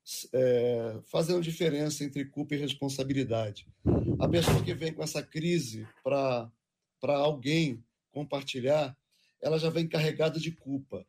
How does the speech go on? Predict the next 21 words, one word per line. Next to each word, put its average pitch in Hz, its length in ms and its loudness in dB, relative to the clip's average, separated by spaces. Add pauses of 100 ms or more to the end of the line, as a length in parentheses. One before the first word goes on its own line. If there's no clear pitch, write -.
(520)
Eu 185 120 2
não 190 180 2
tenho 180 240 0
que 175 140 -6
impor 160 440 -2 (140)
culpa 170 360 -2
sobre 120 220 -4
as 117 60 -6
pessoas. 104 640 -10 (400)
Eu 151 140 2
devo 170 300 2
trabalhar 160 680 0
com 127 240 -6
elas, 156 440 0 (580)
ajudá-las 160 720 0
a 156 120 0
entender 165 640 0
a 156 100 2
responsabilidade 156 1160 -2
que - 80 -8
ela 151 160 -4